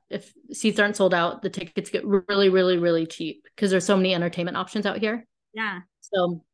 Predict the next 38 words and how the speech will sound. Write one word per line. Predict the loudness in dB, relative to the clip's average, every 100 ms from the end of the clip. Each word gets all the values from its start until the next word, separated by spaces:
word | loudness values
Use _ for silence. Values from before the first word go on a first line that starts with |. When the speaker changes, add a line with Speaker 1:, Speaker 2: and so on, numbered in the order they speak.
| _ _ _ 2
Speaker 1:
but | 4
I | 6
was, | 6 6
like, | 2 -2 -6
a | 2 4 4 0 -6 -8 -12 _ _ -16
very | -14 -2 0 2 0 -2 -6 _ -18 -12
extreme | -12 -12 -12 -8 -6 -4 -4
Jonas | -2 -2 -2
Brothers | -4 -4 -4 -6
fan, | -8 -4 -4 -4 -6 -10 _ _ _ -8
like, | -8 -6
at, | -6 -4
like, | -4 -4
their | -2 0
height. | 2 2 0 -4 _ _
So | -4 0 2
Speaker 2:
Okay. | 0 -8 _ _ _ _ _ _ -6
Speaker 1:
I'm, |
Speaker 2:
Who's | -4
your | -4 -6
Joe | -6
bro? | -4 -6 -2
Speaker 1:
I'm | 2
very | 4 4 6
on | 4 4
board | 6 4
with | 2 0
the, | 0 0 -2
yes. | -2 -2 -10 -20 _ _ _ _ _ _ _ _ _ _
Speaker 2:
Which | 2
Speaker 1:
Very | 4 6
Speaker 2:
one? | 4
Speaker 1:
on | 2
board | 0 0
with | -2
their | -4 -4 -6
nostalgia. | -16 -16 -14 -12 -14 -16 -2
Oh, | 2 2 0